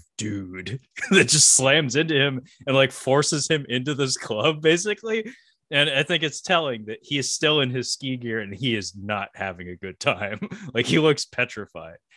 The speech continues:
And it's, you know, it fits with the character. It's just like, this is the thing that, like, this is, I guess, the ideal that he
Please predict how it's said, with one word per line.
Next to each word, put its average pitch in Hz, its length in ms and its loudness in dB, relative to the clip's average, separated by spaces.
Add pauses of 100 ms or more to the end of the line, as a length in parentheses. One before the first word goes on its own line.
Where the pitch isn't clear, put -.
(300)
And 127 240 2
it's, 127 420 0
you 135 140 -2
know, 113 140 2
it 117 80 -8
fits - 380 -4
with 123 140 -8
the 113 80 -8
character. 104 500 -4
It's 82 160 -14
just - 180 -12
like, 90 180 -10
this 104 200 -8
is 104 100 -10
the 107 100 -12
thing 104 360 -6
that, 98 200 -10
like, 92 200 -12 (380)
this 123 200 -4
is, 131 160 -4
I 131 140 0
guess, 120 280 -2
the 117 160 -2
ideal 107 480 -6
that 98 140 -10
he 101 200 -10